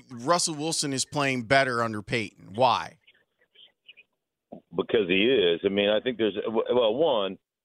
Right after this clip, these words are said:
Speaker 2: I think when you look at what Russell has done, um, like, his ability right now to stay in the pocket, his ability to move up in the pocket, his ability to throw the ball in the middle of the field, things that he has never done well, he's actually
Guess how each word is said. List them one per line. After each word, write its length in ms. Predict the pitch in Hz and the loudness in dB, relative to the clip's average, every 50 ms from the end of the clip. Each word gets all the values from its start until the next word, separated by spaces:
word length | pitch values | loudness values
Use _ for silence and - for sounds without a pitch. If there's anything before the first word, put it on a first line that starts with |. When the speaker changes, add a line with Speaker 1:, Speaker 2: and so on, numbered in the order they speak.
| _ - - | _ -4 -4
Speaker 2:
I 60 | 113 | -2
think 180 | 120 139 120 | -2 -2 -4
when 160 | 110 110 113 110 | -2 -4 -4 -4
you 80 | 104 | -4
look 320 | 101 101 117 139 131 - 120 | -4 -2 -2 -2 -2 0 -2
at 80 | 92 | -2
what 180 | - 98 95 95 | 0 0 0 2
Russell 380 | 110 104 101 - 98 90 85 80 | 0 0 0 -2 -4 -6 -4 -4
has 100 | 87 80 - - - | -4 -6 -6 -2 0
done, 400 | 107 110 110 98 90 82 80 - - - | 0 2 2 0 0 -2 -4 -8 -8 -4
um, 440 | 90 92 92 92 90 85 85 90 - _ _ _ _ _ _ _ _ - | -2 0 0 0 0 -2 -2 -4 -10 _ _ _ _ _ _ _ _ -4
like, 220 | - 101 104 - - _ - _ - _ _ _ _ _ _ - | 0 0 0 0 -4 _ -20 _ -20 _ _ _ _ _ _ -14
his 280 | - 107 139 151 143 127 | -4 -2 0 0 0 -2
ability 600 | 131 101 - - 127 131 127 123 117 113 110 104 95 - | -4 -4 -2 0 2 2 2 0 0 -2 -4 -4 -4 -2
right 260 | 104 107 107 104 104 | 0 0 2 0 0
now 220 | 104 104 107 101 | 0 0 0 0
to 100 | 95 87 - - - | 0 -2 -6 -12 -8
stay 200 | - 113 110 110 | -2 -2 0 0
in 100 | 113 104 | 0 -2
the 80 | 104 - | -2 -4
pocket, 440 | - - 104 98 101 - - 80 - | -2 -4 -2 -2 -2 -4 -8 -16 -10
his 180 | - 110 113 107 | -8 -8 -6 -6
ability 380 | 117 - - 113 117 117 104 | -8 -4 -2 0 0 0 0
to 100 | 92 92 | 0 -2
move 300 | 90 95 107 117 120 107 - - | -2 0 0 0 0 0 0 0
up 140 | 117 117 - - | -2 -2 -2 -4
in 80 | 98 | -10
the 60 | 92 | -8
pocket, 360 | - - 101 90 87 - 87 90 | -4 -4 -2 -2 -2 -4 -2 -4
his 140 | 101 95 | -4 -4
ability 380 | 92 - - 110 110 104 95 92 | -4 -4 -2 0 0 0 -2 -4
to 40 | - - | -6 -2
throw 140 | - 110 104 | -2 -2 -2
the 80 | 98 | -2
ball 220 | - - 107 104 101 | 0 0 2 2 2
in 60 | 92 | -2
the 60 | 92 | -4
middle 200 | 95 101 98 92 | -8 -8 -8 -8
of 40 | 87 _ - | -10 _ -14
the 60 | 107 | -14
field, 120 | 104 98 _ _ - | -14 -14 _ _ -2
things 200 | 123 123 127 113 - | -2 -2 -2 -2 -6
that 100 | 101 - - | -8 -8 -4
he 100 | 107 107 | -2 -2
has 100 | 95 82 _ - | -2 -4 _ -4
never 240 | 98 104 117 107 101 - | -2 -2 0 -2 -2 0
done 220 | 92 90 87 87 90 | 0 0 0 0 0
well, 280 | 95 95 92 90 85 - _ _ _ _ _ - | 0 2 2 2 -2 -4 _ _ _ _ _ -10
he's 180 | - 110 98 | -8 -4 -2
actually 440 | 113 120 120 123 - - 101 98 92 | 0 0 -2 -2 -6 -8 -8 -8 -8